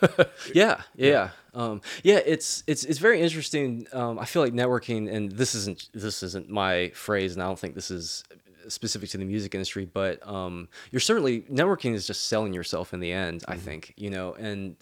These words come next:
Speaker 2: um, I, I think that, I think that overselling yourself or selling yourself too hard can certainly come back to bite you,
Speaker 1: Mm-hmm.
Speaker 2: you know, like, that's, uh, you know, things, maybe things not to do is, like,
Speaker 1: Yep.
Speaker 2: come on too hard about, you know, needing,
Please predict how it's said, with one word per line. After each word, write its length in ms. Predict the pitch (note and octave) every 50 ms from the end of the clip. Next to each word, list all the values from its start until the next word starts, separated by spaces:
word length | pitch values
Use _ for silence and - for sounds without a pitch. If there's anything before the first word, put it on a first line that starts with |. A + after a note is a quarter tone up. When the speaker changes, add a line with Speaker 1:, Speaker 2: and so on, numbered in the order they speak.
| _ - -
Speaker 2:
um, 500 | G#2+ G#2 G2+ G2+ G2 F#2+ F#2+ F#2+ F2+ F#2 _ _ - - - - - - - - - - - _ _ _ _ _ _ _ _ _
I, 140 | A#2+ B2 - -
I 60 | C3
think 340 | B2+ - D#3 D3 C3+ - -
that, 460 | A#2+ C3 B2 A#2+ A#2 A2+ F#2+ - - _ _ _
I 40 | -
think 180 | - E3+ E3 -
that 120 | C3+ -
overselling 460 | - B2+ B2 C#3 C3 - D3+ C#3+ C#3+
yourself 340 | D3 C#3 - E3 D3+ D3+ -
or 60 | C3 A2
selling 260 | - - C3 B2+ B2
yourself 320 | B2 A2+ - B2+ A2+ G#2 -
too 140 | - B2 G#2
hard 420 | - - - C3 B2+ B2+ B2 A2 -
can 380 | - A#2 G#2+ G2+ G2 F#2 D2+ - _ _ _
certainly 320 | - - - C#3 G#2 G#2+ G2+
come 140 | - C3+
back 140 | A#2 G#2+ G2
to 60 | -
bite 360 | F2 - A2+ A2 G#2+ G2+ - -
you, 160 | F#2+ F2 F#2
Speaker 1:
Mm-hmm. 240 | G2 G2+ F#2+ - A#2
Speaker 2:
you 60 | A2+
know, 140 | G#2+ G2+ G2
like, 140 | G2+ G2 F#2+
that's, 220 | A2+ G#2+ - - -
uh, 260 | F#2 A2+ A2+ F#2+ D#2+ - -
you 160 | A2 A2 G2+
know, 60 | F#2 F2+
things, 400 | - - A#2 G#2+ G2 - - - _ _ _ _ _ _ -
maybe 180 | - F#2+ F2 F#2
things 240 | - - G#2 F2+ -
not 180 | G#2+ G#2 G#2 -
to 60 | -
do 200 | F#2 F#2+ F2+ F#2
is, 160 | F#2 F2+ F2
like, 160 | G2+ F2+ F2+ F#2
Speaker 1:
Yep. 100 | E2+ - - - - - _ _
Speaker 2:
come 140 | - B2 A#2+
on 120 | A#2 A2+
too 160 | G#2 - A#2
hard 300 | G2+ A#2 A2+ A2 A2 G#2+
about, 360 | G#2+ G#2 G#2+ G2+ G2+ F#2+ - G#2
you 100 | G#2 G2
know, 120 | F#2 F2+
needing, 540 | F#2 F#2+ G2+ G#2+ G2+ G#2+ G#2 G2 F#2+ F#2 E2